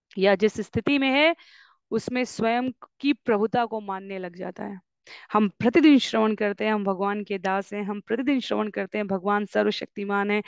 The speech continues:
हम प्रतिदिन श्रवण करते हैं, सृष्टि का एक एक क्षण का कण भगवान की इच्छा के बिना संचालित नहीं हो सकता। पर कितनी बार आवश्यकता और अवसर आने पर हम ये स्मरण रख पाते हैं?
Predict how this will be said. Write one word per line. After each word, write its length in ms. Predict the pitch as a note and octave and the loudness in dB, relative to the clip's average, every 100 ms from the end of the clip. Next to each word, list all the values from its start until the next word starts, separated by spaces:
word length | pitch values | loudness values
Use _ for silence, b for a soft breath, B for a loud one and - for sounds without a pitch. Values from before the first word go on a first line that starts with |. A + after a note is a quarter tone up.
| B B - | B B -2
हम 140 | G#3 | -2
प्रतिदिन 460 | - A3+ B3 C#4 C4 | 2 2 4 2 2
श्रवण 340 | - A3 G#3+ | 2 2 0
करते 320 | G#3+ G3+ A3 | -2 -4 -2
हैं, 100 | A3+ | -4
सृष्टि 540 | G#3 - A#3 - B3+ A#3 | -4 -4 -4 -2 -4 0
का 300 | B3 A#3+ - _ | 2 2 0 _
एक 340 | C4+ C#4+ - - _ C4 | 0 0 -2 -12 _ -2
एक 380 | C#4 - A3 - b b b b | -2 -2 -6 -6 b b b b
क्षण 460 | - - D4+ E4 D#4 | -6 2 6 6 6
का 220 | D4 C4+ _ - | 6 4 _ 2
कण 300 | C#4 C4 F#3 _ _ - | 2 2 -2 _ _ -8
भगवान 340 | G#3 A3 A#3 A3+ | -4 -2 -2 -4
की 140 | A3 | -10
इच्छा 280 | G3+ A#3 G#3+ | -8 -6 -4
के 120 | A3 | -4
बिना 300 | G#3 F#3+ F3 _ _ _ _ | -4 -4 -8 _ _ _ _
संचालित 540 | - G#3+ G#3+ G3+ G#3 | -2 0 2 2 0
नहीं 140 | G3+ G3 | -2 -4
हो 80 | F3+ | -6
सकता। 400 | C#3+ - F3+ E3+ _ _ _ _ _ - | -10 -12 -14 -14 _ _ _ _ _ -4
पर 160 | G3 _ _ - | -4 _ _ -10
कितनी 460 | C4+ - C#4 C#4+ | -6 -2 2 2
बार 600 | A#3 E3+ D#3+ G3 A3+ F#3 D#3 _ _ - | 0 -4 2 4 4 2 -2 _ _ -4
आवश्यकता 720 | C4 G3 G#3 - G3+ - A3 | 2 2 2 -2 -6 0 2
और 100 | G#3+ | 4
अवसर 320 | G3+ F#3+ G3+ | 2 -2 -4
आने 220 | G3 F#3+ F#3 | -4 -6 -8
पर 240 | F#3 F3 b b - | -8 -10 b b -4
हम 140 | G3+ | 0
ये 180 | G#3+ G#3+ | 2 2
स्मरण 500 | - - G3 A#3 C4 | 0 -6 0 2 2
रख 200 | A3 - | -2 -2
पाते 300 | F#3 F3+ F#3+ | -4 -4 -8
हैं? 160 | F#3 | -14